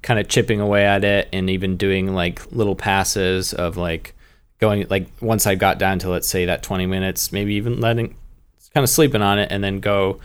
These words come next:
something that I thought was really good. I'm like, "I don't, it doesn't fit as much." And so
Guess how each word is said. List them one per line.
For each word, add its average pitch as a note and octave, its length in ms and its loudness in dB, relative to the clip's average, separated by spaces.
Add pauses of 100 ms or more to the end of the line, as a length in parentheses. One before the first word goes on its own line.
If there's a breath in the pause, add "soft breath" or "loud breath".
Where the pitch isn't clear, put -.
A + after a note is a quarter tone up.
(420 soft breath)
something A2 380 0
that G2 100 0
I F#2+ 100 2
thought G2 220 2
was F#2 160 -2
really F#2 180 0
good. F#2+ 220 0
I'm G2 100 -2
like, G2 140 -4
"I A#2+ 120 0
don't, A#2+ 220 -2
it A2 120 -4
doesn't G#2+ 260 0
fit A#2 120 2
as F#2+ 140 0
much." G2 320 -2
And F2 140 -6
so G2+ 320 0